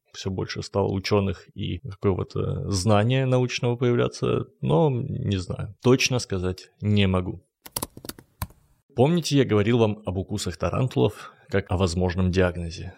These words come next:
Такое объяснение было очень популярным в Южной Европе, в Испании, в Италии, и хотя, как и остальные танцевальные психозы, тарантизм так называемый прекратился,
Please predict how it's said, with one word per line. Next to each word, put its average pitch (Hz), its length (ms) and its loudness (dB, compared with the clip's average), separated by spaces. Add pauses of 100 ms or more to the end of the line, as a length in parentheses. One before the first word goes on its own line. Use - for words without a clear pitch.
(140)
Такое 104 280 4
объяснение 117 540 0
было 101 200 4
очень 101 320 0
популярным 120 680 0 (140)
в 90 320 -6
Южной 101 520 0
Европе, 92 640 -4 (120)
в 101 100 -6
Испании, 131 500 0
в 95 100 -2
Италии, 110 520 2
и 101 260 -2
хотя, 92 440 0
как - 240 -6
и 92 40 0
остальные 98 420 2
танцевальные 95 520 0
психозы, 101 600 -4
тарантизм 104 760 2
так - 180 -6
называемый 95 500 4
прекратился, 107 760 2